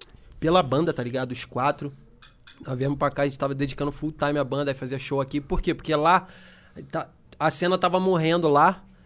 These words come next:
E aí aqui ainda tava meio que respirando. Tinha um Hangar cento e dez, tinha várias casas de show pra gente tocar aqui. Aí a gente veio morar, ficamos um ano e meio morando junto.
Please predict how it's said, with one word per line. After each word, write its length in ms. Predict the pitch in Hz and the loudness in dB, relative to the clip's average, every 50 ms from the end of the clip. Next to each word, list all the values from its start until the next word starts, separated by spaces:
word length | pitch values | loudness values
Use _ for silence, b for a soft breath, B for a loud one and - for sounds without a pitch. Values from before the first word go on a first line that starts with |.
| b b b | b b b
E 120 | - 143 151 | 0 2 4
aí 120 | 156 165 | 6 6
aqui 320 | 170 165 170 170 - 175 | 6 4 2 0 -2 0
ainda 240 | 175 180 190 180 185 | 0 2 2 2 2
tava 220 | 175 175 170 180 175 | 2 2 2 2 2
meio 200 | 170 175 185 180 | 2 2 0 0
que 340 | 185 - 196 196 196 196 - - - - | -2 -2 -2 0 -2 -2 -4 -10 -12 -6
respirando. 800 | 147 165 175 165 - - - 202 196 185 175 170 151 127 113 - - - - | -2 0 0 -2 -2 0 2 2 4 4 4 2 2 -2 -6 -10 -16 -14 -6
Tinha 180 | - 151 151 | -2 0 2
um 80 | 147 147 | 2 2
Hangar 220 | 143 143 143 139 | 2 2 0 -2
cento 240 | - - 147 139 - | -2 -4 -6 -6 -6
e 20 | 135 | -4
dez, 360 | 120 131 143 151 151 143 - | 0 2 4 4 4 2 0
tinha 120 | - 135 | -4 -6
várias 240 | 127 131 139 147 - | -4 -4 -4 -4 -4
casas 260 | - 151 147 147 143 | -4 -4 -4 -4 -6
de 60 | 135 | -8
show 180 | 131 - - 139 | -8 -8 -8 -8
pra 120 | 135 135 | -6 -8
gente 160 | 135 139 139 - | -8 -10 -10 -10
tocar 260 | - 135 - 139 147 | -12 -10 -6 -6 -6
aqui. 320 | 147 - - 139 127 120 b b b b b b b b b - | -6 -6 -8 -10 -12 -12 b b b b b b b b b -4
Aí 140 | 131 139 139 | -2 -2 -2
a 20 | |
gente 180 | 139 143 143 143 | -2 -4 -4 -2
veio 120 | 135 143 147 | 0 0 2
morar, 280 | 151 147 143 143 151 | 2 4 4 4 2
ficamos 280 | 147 - - 147 147 147 | 2 0 -4 -4 -2 0
um 60 | 143 | 0
ano 120 | 147 165 175 | 2 2 2
e 40 | |
meio 180 | 170 156 156 160 | 2 2 2 2
morando 320 | 151 151 147 147 147 147 143 | 2 2 2 2 2 0 -2
junto. 460 | 135 127 135 151 175 190 - - - | -2 -2 -2 -2 -2 -4 -6 -12 -18